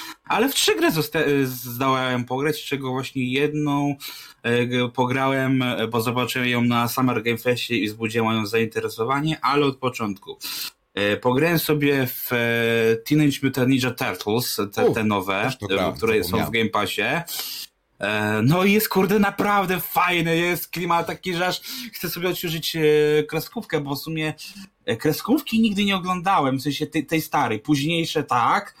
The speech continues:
Speaker 1: nawet widziałem te, te filmy, które leciały na Polsacie, ale tej oryginalnej kreskówki, e, nigdy nie widziałem.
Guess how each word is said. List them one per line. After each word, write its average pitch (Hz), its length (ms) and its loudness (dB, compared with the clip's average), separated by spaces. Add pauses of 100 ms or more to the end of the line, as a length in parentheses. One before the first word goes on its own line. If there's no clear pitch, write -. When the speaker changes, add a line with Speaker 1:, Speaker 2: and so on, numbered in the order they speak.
(260)
Speaker 1:
nawet 135 240 2
widziałem 147 540 0
te, 147 160 0
te 147 220 0
filmy, 147 340 2
które 127 220 2
leciały 123 360 0
na 123 120 0
Polsacie, 135 480 -2
ale 139 280 2
tej 143 260 0
oryginalnej 143 600 0
kreskówki, 147 600 -8 (340)
e, 120 160 4
nigdy 135 280 4
nie 139 120 6
widziałem. 127 640 0